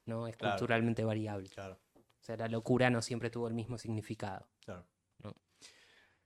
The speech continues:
Speaker 1: Eh, bueno, en fin.
Speaker 2: Mm.
Speaker 1: Em, cómics y locura.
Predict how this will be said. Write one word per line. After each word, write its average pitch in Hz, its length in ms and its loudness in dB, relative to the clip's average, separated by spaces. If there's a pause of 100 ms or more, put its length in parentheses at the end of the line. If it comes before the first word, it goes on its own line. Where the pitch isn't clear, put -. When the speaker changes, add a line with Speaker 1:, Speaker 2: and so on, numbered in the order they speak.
(360)
Speaker 1:
Eh, 110 560 -2 (1160)
bueno, 117 400 2
en 110 100 0
fin. 107 380 0 (280)
Speaker 2:
Mm. 127 60 -6
Speaker 1:
Em, 117 840 2 (240)
cómics 175 460 4
y 135 60 6
locura. 127 680 2